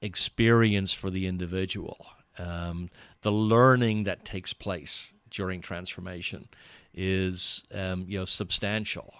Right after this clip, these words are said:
Um, so it, it's just, you know, if, if you have the opportunity, it is great to get involved. Um,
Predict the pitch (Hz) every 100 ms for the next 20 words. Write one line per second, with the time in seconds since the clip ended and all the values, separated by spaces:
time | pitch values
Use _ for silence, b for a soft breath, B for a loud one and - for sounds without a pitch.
0 | _ - 92 87 85 85 - - 104 98
1 | 95 B B B B B 123 - 127 135
2 | - 117 120 87 113 - B B B 117
3 | 131 120 135 147 120 127 110 - 107 110
4 | 107 98 90 90 90 90 90 - 101 98
5 | 95 - 92 90 90 87 87 85 80 -
6 | - - - 87 85 87 87